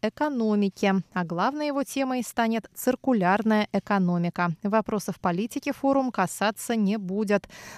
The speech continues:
Об этом сообщил в среду мэр Тайбэя Кэ Вэньчжэ. Форум двух городов — это ежегодный форум, проводимый между Тайбэем и Шанхаем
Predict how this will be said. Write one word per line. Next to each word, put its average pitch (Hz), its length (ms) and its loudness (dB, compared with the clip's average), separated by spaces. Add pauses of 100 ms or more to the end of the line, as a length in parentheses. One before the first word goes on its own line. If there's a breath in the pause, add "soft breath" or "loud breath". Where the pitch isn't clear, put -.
Об 240 120 6
этом 233 200 4
сообщил 226 500 2
в - 40 -6
среду 262 500 0
мэр 202 320 4
Тайбэя 226 760 0
Кэ 220 300 -2
Вэньчжэ. 175 720 0 (640 loud breath)
Форум 294 420 6
двух 226 300 0
городов — 233 520 2
это 226 180 0
ежегодный 233 800 2
форум, 254 440 0
проводимый 208 560 0
между 196 380 2
Тайбэем 190 640 2
и 220 220 -2
Шанхаем 254 720 0